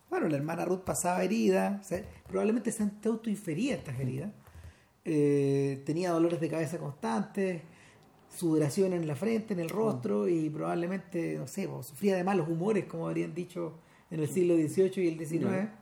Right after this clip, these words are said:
Speaker 1: Y, y siempre permanentemente indispuesta también.
Speaker 2: Ya.
Speaker 1: Entonces la vieja dice, "Tú te vas, tú te la vas a llevar, pero no le va a hacer bien. Por eso mismo te la vas a llevar". Nuevamente con-,
Speaker 2: Claro.
Speaker 1: contraintuitivamente,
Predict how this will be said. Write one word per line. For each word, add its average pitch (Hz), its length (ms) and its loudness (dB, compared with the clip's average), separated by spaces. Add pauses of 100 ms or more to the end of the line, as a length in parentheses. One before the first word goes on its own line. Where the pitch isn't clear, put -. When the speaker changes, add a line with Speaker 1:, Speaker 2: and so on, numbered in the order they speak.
(840)
Speaker 1:
Y, 151 580 4 (540)
y 180 80 -4
siempre 220 340 2
permanentemente 220 640 2
indispuesta 170 520 2
también. - 280 -16 (440)
Speaker 2:
Ya. 160 80 -10
Speaker 1:
Entonces 170 320 -6
la 160 120 -4
vieja 190 240 2
dice, 190 340 4 (340)
"Tú 240 140 -2
te 247 80 2
vas, 240 340 2
tú 262 120 -2
te 277 80 -4
la 262 140 2
vas 208 120 2
a 214 60 4
llevar, 160 340 2 (640)
pero 175 180 4
no 233 120 6
le 254 100 8
va 254 80 8
a - 20 4
hacer 240 200 2
bien. 220 320 2 (560)
Por 156 160 2
eso 156 220 0
mismo 180 300 4
te 208 80 4
la 214 100 4
vas 202 160 2
a - 20 2
llevar". 262 340 -4 (640)
Nuevamente 214 520 2
con-, 226 140 2
Speaker 2:
Claro. 214 80 -4
Speaker 1:
contraintuitivamente, 233 1160 2